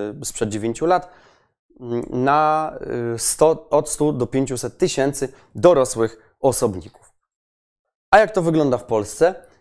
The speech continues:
Więc stosunkowo najliczniejsza jest na północnym wschodzie kraju. Ten północny wschód kraju nam się często pojawia na naszych wykładach, łącznie z Biebrzą oczywiście,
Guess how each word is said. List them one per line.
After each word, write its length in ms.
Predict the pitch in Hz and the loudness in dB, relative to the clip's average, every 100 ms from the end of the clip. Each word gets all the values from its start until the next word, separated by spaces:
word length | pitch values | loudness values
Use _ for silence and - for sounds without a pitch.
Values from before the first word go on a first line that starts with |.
| - | -4
Więc 120 | 196 | -2
stosunkowo 600 | - 185 175 160 196 170 | 0 0 0 2 0 0
najliczniejsza 720 | 170 196 180 151 175 180 - 143 | 2 2 0 -2 0 -2 0 0
jest 220 | 160 - | 0 0
na 120 | 147 | -4
północnym 420 | 139 139 160 139 | 0 -2 -2 -4
wschodzie 320 | - 127 123 | -4 -4 -2
kraju. 300 | 123 117 117 | 0 0 0
Ten 160 | 151 123 | -2 -6
północny 360 | 120 123 120 113 | -4 -4 -4 -8
wschód 220 | - 107 | -10 -8
kraju 260 | 127 120 | -2 -2
nam 120 | 117 107 | -2 -8
się 140 | 120 | -8
często 380 | 143 165 156 117 | -2 -2 -4 -8
pojawia 420 | - 117 131 117 - - _ 123 | -2 -2 -2 -6 -10 -20 _ -2
na 60 | |
naszych 320 | 127 127 123 | 0 0 -4
wykładach, 540 | 107 107 113 110 120 - | -8 -4 -2 0 -2 -4
łącznie 380 | 123 120 120 110 | -4 -4 -6 -6
z 320 | 110 113 - - 113 | -2 -2 -2 -8 -10
Biebrzą 500 | 104 117 98 123 127 | 0 0 0 -4 -4
oczywiście, 560 | 101 101 101 - 151 | -6 -12 -14 -4 -4